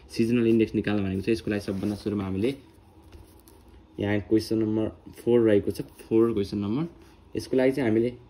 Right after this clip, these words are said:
सल्युसन, हामीले सबभन्दा सुरुमा average of average निकाल्न सक्छौँ।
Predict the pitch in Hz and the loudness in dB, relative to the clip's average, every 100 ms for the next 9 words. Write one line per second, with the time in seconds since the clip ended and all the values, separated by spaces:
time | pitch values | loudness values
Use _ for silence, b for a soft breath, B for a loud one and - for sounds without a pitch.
0 | - - 113 113 127 - 101 139 - - | -20 -6 2 4 4 2 -2 -4 -10 -18
1 | - - - - - - - - - - | -18 -18 -20 -20 -20 -20 -20 -20 -20 -20
2 | - B B - - 120 120 123 127 127 | -20 B B -12 -2 0 0 0 0 0
3 | 127 117 117 131 127 110 113 113 123 113 | 2 4 6 8 8 6 6 6 6 4
4 | 101 101 101 101 - 123 | 2 0 0 -2 -4 -4